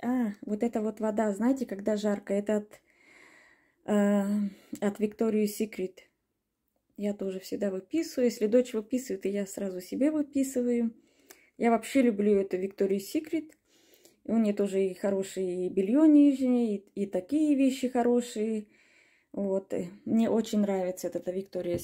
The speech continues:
Secret, это ее вещи. Немножко дороговатые, но не немножко, но дорогие, Заха, эти вещи. Но зато, знаете, очень-очень удобные и хорошие. И после таких вещей, знаете, как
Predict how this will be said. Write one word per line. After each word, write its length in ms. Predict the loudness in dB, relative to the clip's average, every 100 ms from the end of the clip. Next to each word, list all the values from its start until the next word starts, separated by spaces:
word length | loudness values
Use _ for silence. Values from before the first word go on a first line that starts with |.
| -8
Secret, 280 | -8 -4 -4
это 280 | -6 -12 -12
ее 200 | -6 -4
вещи. 500 | -2 -4 -8 -14 -16 _ _ _ -4
Немножко 380 | 0 2 0 0
дороговатые, 680 | 2 2 2 2 2 2
но 120 | 2 2
не 140 | 2
немножко, 500 | 2 2 0 0 -4
но 120 | -2
дорогие, 540 | -2 -2 -4 -2 -2 -2
Заха, 320 | -4 -6 -6
эти 240 | -8 -8 -4
вещи. 460 | -4 -4 -10 -18 _ _ _ _ _ _
Но 200 | 0 2
зато, 440 | 2 0 2 2 2
знаете, 640 | 0 -2 -2 -2 -4 -4 _ _ _ _ _ _ _ _ _ 0
очень-очень 880 | 2 4 2 0 2 2 2 0 -2
удобные 680 | -2 2 2 6 6 6 2
и 140 | -2
хорошие. 680 | -2 0 2 2 0 0 0
И 300 | -2 0 0
после 340 | 0 -2 -2 0
таких 400 | 0 0 -2 0
вещей, 400 | -2 2 2 4
знаете, 400 | 2 0 0 -2
как 260 | 0 -2